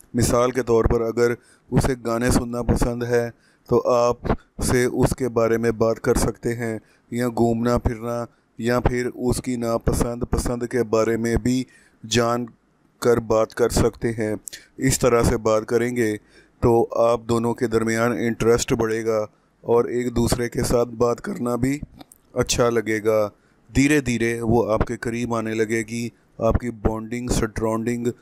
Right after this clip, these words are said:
स्ट्रॉन्ग होने लगेगी। इसके अलावा आप उससे ऐसे सवाल पूछो जो उससे रिलेटेड हों और औरत को उनके बारे में अच्छा लगे।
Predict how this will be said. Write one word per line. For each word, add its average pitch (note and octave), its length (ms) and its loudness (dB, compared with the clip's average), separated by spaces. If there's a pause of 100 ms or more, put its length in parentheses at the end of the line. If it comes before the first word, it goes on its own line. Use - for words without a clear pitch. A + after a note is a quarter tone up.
(220)
स्ट्रॉन्ग B2 540 0
होने A#2 220 -2
लगेगी। A2+ 500 -2 (520)
इसके A#2+ 280 2
अलावा A#2 400 4 (840)
आप A#2 260 2
उससे B2 400 0
ऐसे - 300 -2
सवाल A#2 280 2
पूछो B2 500 0 (360)
जो A#2 220 2
उससे A#2+ 400 2
रिलेटेड A#2+ 500 0
हों G#2+ 280 0 (880)
और B2 280 2
औरत A#2 320 2 (420)
को A#2+ 220 4
उनके A#2+ 500 -2
बारे A2 320 2
में B2 280 -4 (320)
अच्छा A#2+ 300 0
लगे। G#2+ 380 0